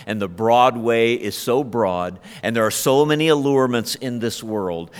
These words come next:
And now we have even a church of Jesus Christ who is telling our young people, "It's okay, go that way, God doesn't really mind."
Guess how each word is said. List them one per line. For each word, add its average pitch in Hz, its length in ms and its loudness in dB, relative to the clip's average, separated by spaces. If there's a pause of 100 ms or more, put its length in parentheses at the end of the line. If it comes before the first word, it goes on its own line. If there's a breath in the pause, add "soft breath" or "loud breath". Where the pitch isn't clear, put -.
And 113 180 -2
now 143 240 2
we 151 160 4
have 135 340 -2
even 135 340 -2
a 110 60 -2
church 156 440 -4
of 110 100 -6
Jesus 131 420 -4
Christ 135 440 0
who 123 160 0
is 110 120 -4
telling 160 460 -2
our 117 180 0
young 117 300 0
people, 117 400 -2 (140 loud breath)
"It's 190 240 4
okay, 185 720 6 (180 loud breath)
go 202 280 12
that 156 200 8
way, 135 260 8
God 170 360 6
doesn't 175 320 8
really 185 260 6
mind." 208 600 2